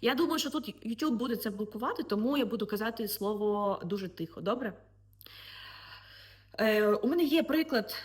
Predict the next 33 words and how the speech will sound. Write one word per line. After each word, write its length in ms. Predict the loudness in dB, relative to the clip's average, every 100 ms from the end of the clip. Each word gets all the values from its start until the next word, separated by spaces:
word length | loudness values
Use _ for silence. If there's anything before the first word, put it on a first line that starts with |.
| -14 -20 -14 -2
одних 320 | 0 2 0
стосунків, 560 | -2 -6 -4 -4 -2 -2
які 220 | 0 -2
починалися 680 | -2 0 2 2 0 -2 -4
з, 120 | -8 -18 -20 -20 -10
які 220 | -4 -2
починалися 500 | 0 0 0 0 0
з 60 | -2
вечірки, 520 | -2 0 -2 -2 -4 -4 -10 -20 _ _ _ _ _ _ _ -20 -14 -4
е, 220 | 0 0
де 180 | 0 0
люди 280 | 2 2 0
разом, 540 | 0 -2 0 0 0
е, 220 | 0 -2
прокинулися 600 | -2 -2 -2 0 -2 -2
просто 260 | -2 -2 -2
в 40 |
одному 280 | -2 0 2
ліжку, 480 | 2 2 0 -2 0
і, 400 | 2 2 2 0 -4 -10 -16 -6
е, 160 | 0 2
вони 240 | 2 2
довго 440 | 0 2 0 0 -2
зустрічалися. 1000 | -4 -4 -2 0 0 -2 -2 2 4 4
Це 140 | 0
закінчилося 680 | -2 -2 -4 -2 -2 0 -2
весіллям, 800 | 0 0 -2 -2 -2 0 0 0
і, 40 |
в 80 | -2
принципі, 340 | -4 -4 -4 -4
ця 140 | -2
пара 400 | 2 2 2 -2 -8 -16
ще, 520 | -6 -2 2 2 0